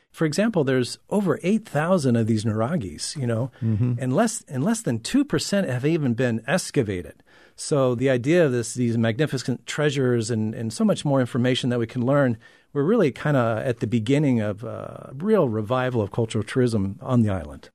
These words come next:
Speaker 2: Now, that was four thousand years ago, but of course there's been centuries and centuries of, uh, human activity and comings and goings, and you can derive a lot from the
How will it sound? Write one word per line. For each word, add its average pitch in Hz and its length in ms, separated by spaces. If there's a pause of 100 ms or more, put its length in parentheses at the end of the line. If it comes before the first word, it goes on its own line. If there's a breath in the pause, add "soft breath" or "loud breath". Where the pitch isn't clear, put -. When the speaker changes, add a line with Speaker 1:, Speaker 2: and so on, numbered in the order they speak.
(100)
Speaker 2:
Now, 135 140
that 180 120
was 139 100
four 131 220
thousand 107 300
years 143 220
ago, 107 200
but 117 180
of 120 120
course 131 240
there's 113 180
been 104 180
centuries 117 460
and 95 140
centuries 101 560
of, 101 220
uh, 104 120 (180 soft breath)
human 131 380
activity 104 560
and 90 200
comings 117 380
and 98 120
goings, 107 460
and 101 140 (280 soft breath)
you 160 140
can 180 180
derive 127 280
a 113 60
lot 131 400
from 117 520
the 110 300